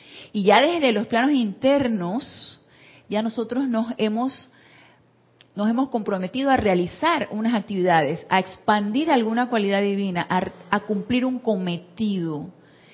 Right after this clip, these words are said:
Y dependiendo de nuestro deseo y dependiendo del objetivo que tengamos ya una vez encarnados, depende de lo que recordemos,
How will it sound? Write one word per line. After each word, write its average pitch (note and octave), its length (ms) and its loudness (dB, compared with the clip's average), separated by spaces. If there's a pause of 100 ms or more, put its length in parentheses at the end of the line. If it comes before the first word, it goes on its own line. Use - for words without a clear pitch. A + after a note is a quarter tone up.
(240)
Y B3 180 2
dependiendo A3 1200 2 (500)
de G3 300 0
nuestro G#3+ 560 -4
deseo G#3+ 840 0
y G3+ 100 0
dependiendo G3 680 0
del F#3+ 280 2
objetivo F#3+ 640 -2
que A3 100 2
tengamos F#3 540 0
ya F#3 80 -2
una G#3 200 0
vez G3 300 -2
encarnados, F#3 1300 0
depende G#3+ 460 -2
de A#3 120 4
lo F#3 160 0
que F#3 100 0
recordemos, F#3 1080 2